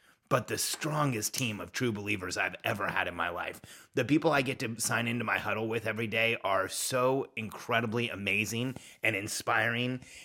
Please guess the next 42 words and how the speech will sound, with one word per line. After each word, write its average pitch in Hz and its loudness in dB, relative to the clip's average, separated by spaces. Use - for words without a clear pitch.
and 104 2
motivating 127 4
that, 117 4
you 135 2
know, 131 4
oftentimes 135 2
you 117 -2
hear 131 6
entrepreneurs 117 0
talk 110 0
about 104 0
needing 120 2
to 110 -2
be 104 -2
held 104 -2
accountable. 110 0
You 120 0
know, 120 0
this 127 -2
year 147 2
I - 2
felt 135 -2
accountable 107 -4
to 98 -12
my 90 -8
team. 87 -8
That 135 6
is 113 0
the 123 2
most 123 2
magical 107 -2
accountability 98 -2
for 101 -6
an 95 -4
entrepreneur. 92 -2
When 95 -6
you 139 4
feel 165 2
accountable 110 0
to 110 -6
your 92 -2
team, 98 -4